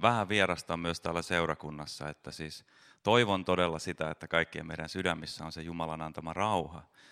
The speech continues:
mutta sen takia joskus tekee mieli sanoa jotain muuta tässä alussa kuin rauhaa, että se tuntuisi semmoiselta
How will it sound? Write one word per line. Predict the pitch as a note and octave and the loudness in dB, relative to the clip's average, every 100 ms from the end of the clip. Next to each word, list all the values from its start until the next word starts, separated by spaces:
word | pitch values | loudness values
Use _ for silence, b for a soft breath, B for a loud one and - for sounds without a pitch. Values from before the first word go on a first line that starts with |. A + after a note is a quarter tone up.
| B B B B | B B B B
mutta | E2 D#2+ E2 | -12 -10 -8
sen | E2 | -4
takia | D#2+ D#2+ | -2 -2
joskus | D#2+ - D2+ - E2 C#2+ | -2 -4 -12 -14 -12 -6
tekee | E2+ D#2+ D#2+ | -4 -2 -2
mieli | D#2+ D#2 D#2 | -2 -4 -6
sanoa | D#2 D2+ | -8 -6
jotain | D#2 D#2+ D#2 | -6 -6 -4
muuta | F2 F2 D#2 | -4 -4 -4
tässä | - - - | -8 -10 -6
alussa | B1+ B1+ - | -6 -6 -10
kuin | - - | -10 -6
rauhaa, | D2 C2+ D2+ A1+ G1+ | -2 -2 -4 -10 -14
että | - D2+ | -14 -14
se | C#2+ | -12
tuntuisi | - D2+ D2 D2+ | -12 -12 -10 -10
semmoiselta | D2 C#2+ - C#2 - | -10 -12 -12 -12 -12